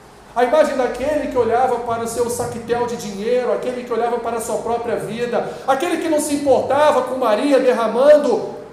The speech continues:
de um vaso de alabastro, aquele nardo puro, aquele perfume caro sobre os pés de Jesus, enxugando com seus cabelos. Segundo as palavras de Judas, era um perfume tão caro que dava para sustentar toda uma família durante um ano.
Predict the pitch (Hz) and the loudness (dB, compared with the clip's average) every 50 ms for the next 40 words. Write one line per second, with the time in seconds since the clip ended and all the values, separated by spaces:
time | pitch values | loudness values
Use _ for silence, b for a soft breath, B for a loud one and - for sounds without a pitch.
0 | - - - 269 269 - - 254 285 294 285 285 262 - 247 247 247 226 - - | -14 -8 -6 -6 -4 -2 -2 0 2 2 0 0 0 0 0 0 2 0 0 0
1 | 220 240 262 277 269 262 - - 247 240 214 202 - 240 247 240 220 202 226 233 | 0 0 0 0 -2 -2 -4 -4 -4 -4 -4 -4 -4 -6 -6 -6 -4 -4 -4 -4
2 | 226 - 220 220 - - - - 226 226 233 226 226 202 196 - 226 226 220 220 | -4 -6 -6 -8 -10 -10 -8 -6 -4 -4 -2 -2 -2 -4 -4 -4 -4 -8 -8 -8
3 | - 202 196 196 196 226 214 214 - - - 214 214 220 214 208 202 202 190 196 | -8 -6 -6 -6 -6 -6 -6 -8 -8 -8 -6 -4 -4 -2 -2 0 0 0 0 -2
4 | - - 202 202 214 202 208 208 - - - 220 220 214 208 - 190 202 196 190 | -4 -6 -8 -8 -6 -6 -6 -6 -8 -8 -6 -4 -4 -4 -4 -4 -4 -4 -4 -2
5 | 196 214 214 202 - - 202 - 247 220 - 233 247 240 220 - - 202 - - | -4 -4 -6 -6 -8 -10 -10 -10 -12 -10 -6 -4 -2 -2 -2 -4 -8 -8 -8 -6
6 | 196 185 196 190 190 170 - 180 196 220 214 208 185 - - - - - - - | -6 -6 -6 -4 -6 -6 -4 -2 -2 0 -2 -2 -2 -6 -8 -10 -12 -14 -16 -18
7 | - - - - - - - - - - - - - - - - - - - - | -20 -20 -20 -20 -20 -20 -20 -20 -20 -20 -20 -20 -20 -20 -20 -20 -20 -20 -20 -20
8 | - - - - - - - - 190 190 190 196 190 190 - 202 185 196 202 196 | -20 -20 -20 -20 -20 -18 -14 -12 -12 -10 -8 -8 -8 -6 -6 -4 -4 -2 -2 -2
9 | 196 185 190 185 185 180 190 226 262 277 226 208 185 - 180 185 202 220 220 208 | -4 -4 -6 -8 -8 -8 -8 -8 -8 -8 -6 -6 -6 -4 -4 -4 -4 -4 -6 -8
10 | 208 175 - - 220 214 - - 233 220 220 - - 202 220 247 240 - - 190 | -8 -8 -8 -8 -10 -10 -10 -10 -10 -10 -10 -8 -8 -6 -6 -6 -6 -8 -8 -10
11 | 185 190 202 226 220 - 196 - 220 - - 196 190 202 208 208 - 262 269 - | -8 -8 -8 -6 -8 -10 -10 -10 -12 -12 -12 -10 -8 -8 -8 -8 -8 -8 -10 -10
12 | 226 226 220 - 226 214 202 196 214 233 233 220 208 208 214 220 214 - 285 330 | -10 -10 -10 -10 -10 -10 -10 -10 -10 -8 -6 -6 -6 -6 -6 -8 -10 -10 -12 -12
13 | 349 320 311 349 381 330 220 170 | -12 -12 -12 -12 -12 -12 -12 -12